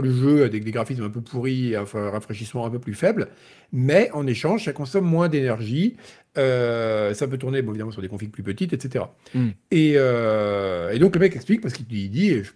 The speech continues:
Speaker 1: c'est vrai que les jeux vidéo, notamment les jeux vidéo qui utilisent des, toute la puissance de cartes graphiques qui consomment beaucoup, un, un wattage élevé, ça consomme une quantité affolante d'énergie, et il dit que oui, ce serait intéressant, bah, pourquoi, euh, enfin, voilà, il trouve en plus que c'est notamment très intéressant parce que par défaut,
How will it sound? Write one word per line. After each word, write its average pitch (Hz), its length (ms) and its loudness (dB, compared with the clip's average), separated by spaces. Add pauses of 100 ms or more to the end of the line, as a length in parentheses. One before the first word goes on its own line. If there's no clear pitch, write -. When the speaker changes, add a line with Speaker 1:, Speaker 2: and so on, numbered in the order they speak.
Speaker 1:
c'est - 220 -8
vrai 135 320 0
que 156 100 -4
les 117 400 -2
jeux 110 140 -4
vidéo, 113 400 -2
notamment 110 260 -6
les 104 100 -6
jeux 110 120 -6
vidéo 110 360 -4
qui 98 240 -10
utilisent 101 300 -8
des, 92 480 -8
toute 131 140 -8
la 131 60 2
puissance 131 340 -6
de 117 80 -6
cartes 120 180 -4
graphiques 117 320 -4
qui 107 120 -10
consomment 113 340 -6
beaucoup, 104 360 -4
un, 95 300 -6 (480)
un 107 240 -4
wattage 110 480 -2
élevé, 120 400 0 (180)
ça - 180 -6
consomme 135 460 -4
une 104 200 -6
quantité 110 500 -8
affolante 143 420 -2
d'énergie, 110 540 -2 (320)
et 113 80 -6
il 104 80 -4
dit 180 220 -2
que - 100 -6
oui, 139 220 0
ce 214 120 -10
serait - 160 -8
intéressant, 110 500 -6
bah, 113 160 -4
pourquoi, 147 460 -2
euh, 101 140 -4 (360)
enfin, 104 140 -4
voilà, 135 240 -2
il 101 160 -12
trouve 143 160 -6
en 131 40 -4
plus 143 140 -8
que - 60 -18
c'est - 100 -14
notamment 135 320 -2
très 139 160 -2
intéressant 131 340 -2
parce 147 140 -4
que - 80 -2
par 131 320 0
défaut, 151 400 0